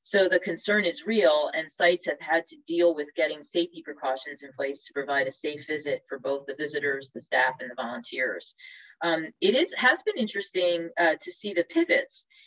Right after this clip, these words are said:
that these sites have made, how much went virtual in just a short amount of time. And I understand that some sites will continue with virtual programming even after they're up and running again,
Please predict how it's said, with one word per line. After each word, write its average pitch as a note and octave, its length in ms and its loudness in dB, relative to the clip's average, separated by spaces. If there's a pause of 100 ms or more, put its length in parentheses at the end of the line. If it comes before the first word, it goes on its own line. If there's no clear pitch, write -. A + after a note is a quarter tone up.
(140)
that F#3+ 160 2
these G#3 160 -4
sites F#3 260 4
have F3 140 -2
made, D3+ 280 -2
how G3 200 2
much G#3+ 200 0
went E3 220 -2
virtual F3 460 0
in C#3 100 -8
just E3+ 220 -6
a D#3+ 80 -6
short E3+ 340 2
amount - 260 -2
of - 100 -10
time. F#3 320 -2 (520)
And E3+ 80 0
I F#3 60 4
understand A3+ 560 2
that - 100 0
some G3+ 200 -4
sites F#3+ 340 -2
will F3 100 2
continue G3+ 540 -2
with E3+ 220 -2
virtual F3 340 4
programming D3+ 800 0
even A#3+ 260 6
after G#3 320 2
they're F3 200 6
up F3 140 2
and E3+ 120 -4
running A3+ 260 0
again, C#3+ 360 -2